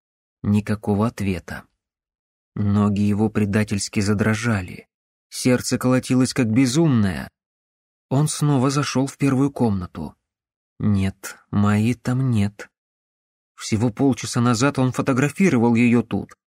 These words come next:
а сейчас тут нет даже её следов, ничего. Андерс закричал —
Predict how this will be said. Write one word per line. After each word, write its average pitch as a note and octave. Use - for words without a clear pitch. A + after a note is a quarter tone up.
а B2
сейчас E3+
тут A#2+
нет C#3+
даже E3
её E3
следов, E3+
ничего. D#3+
Андерс A2+
закричал — G#2+